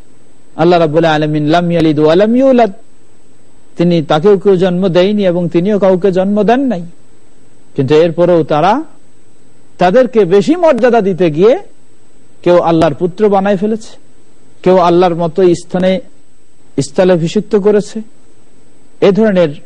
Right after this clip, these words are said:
আবার কেউ ওলিয়া উলিয়া তাদেরকে এত সম্মান মর্যাদা বা এত তাদের ব্যাপারে সীমা লঙ্ঘন করতে গিয়ে মনে করে যে আল্লাহ রাব্বুল আলামিন যা বলেন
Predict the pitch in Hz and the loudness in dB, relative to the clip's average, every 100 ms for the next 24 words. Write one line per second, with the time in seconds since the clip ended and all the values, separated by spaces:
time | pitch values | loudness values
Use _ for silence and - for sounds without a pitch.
0 | - - - - 151 170 151 165 156 147 | -16 -16 -8 -2 2 2 0 0 2 4
1 | 151 202 180 175 165 147 147 175 160 156 | 4 4 4 4 2 2 0 0 0 0
2 | 135 - - - - - - 151 165 247 | 0 -4 -16 -16 -16 -16 -6 -4 2 2
3 | - 196 180 175 160 151 135 160 147 139 | 2 -4 -2 -2 0 -2 0 0 2 2
4 | 120 123 107 139 - 160 135 135 160 147 | 2 0 2 0 2 2 2 0 0 0
5 | 143 151 143 131 - 151 156 214 240 247 | 0 2 2 0 -2 0 4 4 4 2
6 | 214 196 185 170 147 139 135 - - - | 2 0 2 0 2 0 0 -8 -18 -18
7 | - 135 151 143 147 139 135 123 135 147 | -8 -2 0 2 2 2 2 2 2 0
8 | 127 139 135 123 123 175 175 156 131 135 | 0 2 2 0 -2 -2 2 2 2 2
9 | 170 | 2